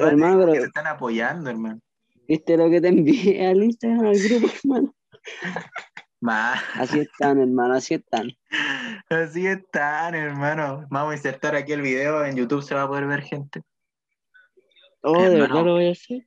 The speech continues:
Speaker 2: Sería bacán.
Speaker 1: Sí. Mano,
Speaker 2: Ya,
Speaker 1: weas
Speaker 2: bueno.
Speaker 1: que, que pasaron la semana pasada.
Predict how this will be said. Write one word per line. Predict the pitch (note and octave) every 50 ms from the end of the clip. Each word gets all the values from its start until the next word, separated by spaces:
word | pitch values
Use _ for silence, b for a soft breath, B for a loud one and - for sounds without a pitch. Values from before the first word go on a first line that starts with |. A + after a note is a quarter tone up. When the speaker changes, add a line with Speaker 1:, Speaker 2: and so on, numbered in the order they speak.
| _ _ _
Speaker 2:
Sería | _ - A#2 A#2+ A#2
bacán. | A2 G#2 G#2 A2 G#2+
Speaker 1:
Sí. | A2 A2 A#2 C3 C3+ C3+ _ _ b b b b b _ _ _ _ _ _ - _ _
Mano, | - A#2 B2 B2
Speaker 2:
Ya, | A#2+
Speaker 1:
weas | A#2+ B2+ A2+
Speaker 2:
bueno. | A2+ A#2+ C#3+
Speaker 1:
que, | C3 A#2+ A#2 A2+ A2 G#2+ G#2 G2+ G2+ G2+ -
que | - A2+
pasaron | G2+ G2+ G2+ - - B2 B2+ B2+ B2
la | A#2 A2+
semana | - A#2+ A2+ A#2+ A#2+ A2+
pasada. | G#2+ G#2+ G#2+ - - B2+ B2 B2+ B2+ B2+ C3+